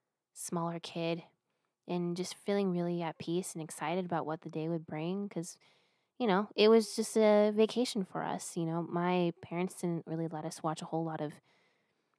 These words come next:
um, kids shows beyond, like, P B S Kids. So when I, uh, when I was at my grandmother's house, we would, um, <laughs> watch some Disney Channel and other, like, Nickelodeon and, um, other channels like that.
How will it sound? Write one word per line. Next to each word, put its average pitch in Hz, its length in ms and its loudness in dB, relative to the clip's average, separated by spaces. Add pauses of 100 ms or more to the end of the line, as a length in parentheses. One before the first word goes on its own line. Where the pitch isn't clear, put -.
(200)
um, 170 240 2
kids 180 320 2
shows 185 360 4
beyond, 170 320 0
like, 160 160 -6
P 165 180 -6
B 160 120 -2
S 151 160 -6
Kids. 185 460 -2 (840)
So - 180 2
when 180 140 6
I, 165 160 2 (160)
uh, 165 420 0 (140)
when 175 160 0
I - 20 4
was 180 100 2
at 165 80 -2
my - 80 -6
grandmother's 220 520 6
house, 165 320 -6
we 165 100 -4
would, 160 240 -2 (640)
um, 165 340 2
<laughs> - 340 -8
watch 165 240 6
some 170 340 2
Disney 170 280 4
Channel 170 480 0
and 156 160 -2
other, 160 240 -2
like, 156 200 -6
Nickelodeon 156 800 -4
and, 151 260 -12 (540)
um, 165 340 -8 (340)
other 160 340 2
channels 160 580 0
like 160 260 -4
that. 185 340 2